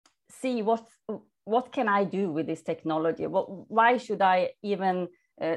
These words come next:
take the time to learn about it? And this is why I, I really, <laughs> I really, uh, burn to, to, to reach out to women, to, to,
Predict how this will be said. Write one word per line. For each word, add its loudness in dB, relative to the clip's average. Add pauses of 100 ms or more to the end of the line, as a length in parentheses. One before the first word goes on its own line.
take -2
the -4
time -2
to -4
learn 2
about 0
it? -8 (460)
And 0
this -2
is -6
why 4
I, 0 (260)
I 2
really, 0 (260)
<laughs> -16
I -6
really, 2 (520)
uh, 8
burn 4
to, -2 (200)
to, 2 (520)
to 4
reach 4
out 4 (100)
to -4
women, -2
to, -16 (880)
to, 0